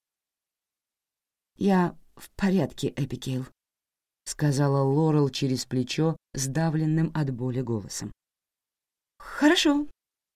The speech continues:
прощебетала Эбигейл. «Позвони мне, сестра, нам многое нужно обсудить». Лорел побледнела еще сильнее. Они вышли под проливной дождь,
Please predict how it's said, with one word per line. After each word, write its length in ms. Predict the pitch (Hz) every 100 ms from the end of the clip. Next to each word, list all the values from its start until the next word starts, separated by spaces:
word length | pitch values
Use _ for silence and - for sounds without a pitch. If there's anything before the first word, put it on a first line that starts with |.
| _ _ _ -
прощебетала 840 | 143 139 - 127 127 131 120 123
Эбигейл. 500 | 135 117 - 110 - - _ _ _ _ _ _ -
«Позвони 520 | - 262 277 339 392
мне, 240 | 240 190
сестра, 520 | - 196 - 170 151 147 _ _ _ _ -
нам 280 | 208 202 202
многое 440 | 226 262 240 233
нужно 320 | 226 220 208
обсудить». 680 | - 190 - 190 214 208 - - _ _ _ _ _ _ _ _ _ _ _ _ _ _ -
Лорел 500 | 139 151 151 131 113
побледнела 600 | 135 123 127 143 143 139
еще 480 | 123 135 - - 101
сильнее. 580 | - 98 98 104 - - _ _ _ _ _ _ _ _ _ _ -
Они 320 | 170 208 214
вышли 380 | 185 202 - 175
под 240 | 160 160
проливной 480 | 143 147 151 160 151
дождь, 420 | 156 131 -